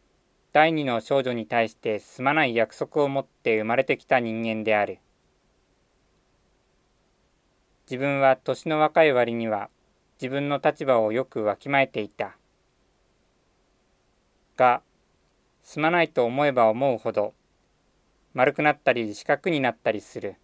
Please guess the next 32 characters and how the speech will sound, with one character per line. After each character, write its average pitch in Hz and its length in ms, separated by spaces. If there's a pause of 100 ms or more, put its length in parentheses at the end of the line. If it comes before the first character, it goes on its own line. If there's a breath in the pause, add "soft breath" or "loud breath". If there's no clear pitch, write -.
(2250)
し - 180
ま 156 120
い 170 60
に 170 100
は 135 280
携 151 220
帯 156 140
ば 160 120
か 165 120
り 143 100
じ 120 120
ゃ 110 100
な 110 160
い、 101 140 (600)
組 165 140
織 - 200
ま 143 140
で 113 280
変 127 120
わ 139 80
る 151 80
よ 151 140
う 147 40
に 123 100
な 110 100
っ 107 60
て 110 140
き - 100
た。 101 260 (2000)
そ - 120
れ 127 140
を 123 200